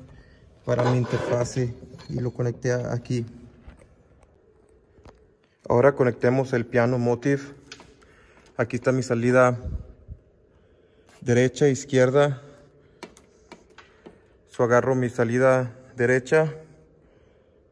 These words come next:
la conecto en la salida derecha. Agarro mi,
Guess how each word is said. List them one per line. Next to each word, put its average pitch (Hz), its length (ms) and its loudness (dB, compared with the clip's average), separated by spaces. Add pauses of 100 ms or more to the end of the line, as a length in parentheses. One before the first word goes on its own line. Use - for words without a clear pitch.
(540)
la 135 160 -4
conecto 127 580 -2 (1000)
en 120 200 -2
la 120 100 2
salida 123 640 0 (1500)
derecha. 120 560 0 (4000)
Agarro 120 300 -2
mi, 123 100 -4